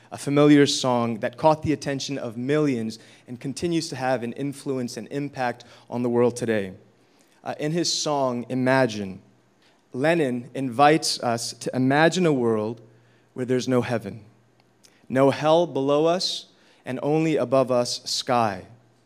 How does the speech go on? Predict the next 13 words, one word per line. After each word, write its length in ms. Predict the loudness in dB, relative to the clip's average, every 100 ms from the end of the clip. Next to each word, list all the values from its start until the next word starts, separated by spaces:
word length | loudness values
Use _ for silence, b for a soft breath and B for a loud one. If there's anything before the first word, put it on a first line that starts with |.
| b b b
A 100 | 0
world 420 | 6 8 8 8
where 140 | 4 2
all 260 | 6 6
people 440 | 4 -2 -6 -4 -4
are 100 | -4
living 460 | -2 0 0 -4
for 160 | -4 -6
today, 540 | -4 0 2 2 -4 b b b b
with 220 | -6 -4 2
nothing 480 | 4 4 2 2 0
to 140 | -6
kill 640 | -8 -2 0 0 0 -2